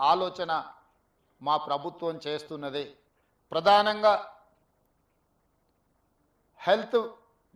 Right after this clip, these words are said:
ఆర్గనైజేషన్స్‌లో పనిచేసే డాక్టర్లే కానీ నిపుణులకు తెలుసు, ఈరోజు మన దేశంలో అత్యధికంగా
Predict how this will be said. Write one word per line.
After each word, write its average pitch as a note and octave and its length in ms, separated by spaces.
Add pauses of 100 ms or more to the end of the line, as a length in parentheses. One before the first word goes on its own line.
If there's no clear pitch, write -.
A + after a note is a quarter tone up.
(640)
ఆర్గనైజేషన్స్‌లో G3+ 1000 (120)
పనిచేసే F#3 460 (120)
డాక్టర్లే F#3 560
కానీ F3+ 240 (1160)
నిపుణులకు A3 640
తెలుసు, G3 280 (840)
ఈరోజు G3+ 400 (120)
మన G3+ 100 (160)
దేశంలో G3+ 400
అత్యధికంగా F#3 600